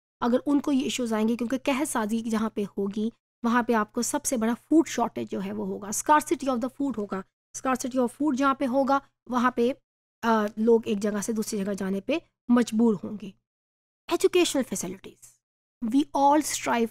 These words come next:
hard for, for ourselves, for our families, कि हम लोग बेस्ट एजुकेशनल फैसिलिटीज अपने बच्चों को प्रोवाइड करें।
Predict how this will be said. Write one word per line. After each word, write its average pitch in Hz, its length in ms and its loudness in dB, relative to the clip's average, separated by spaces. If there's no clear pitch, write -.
hard 190 240 -4
for, 247 160 4
for 247 160 0
ourselves, 285 540 2
for 285 80 6
our 285 300 2
families, 311 540 4
कि 269 60 -2
हम 254 240 4
लोग 262 200 0
बेस्ट 247 420 -4
एजुकेशनल 226 520 -2
फैसिलिटीज 214 500 -6
अपने 226 160 -6
बच्चों 220 260 -8
को 214 80 -8
प्रोवाइड 196 360 -10
करें। 208 220 -8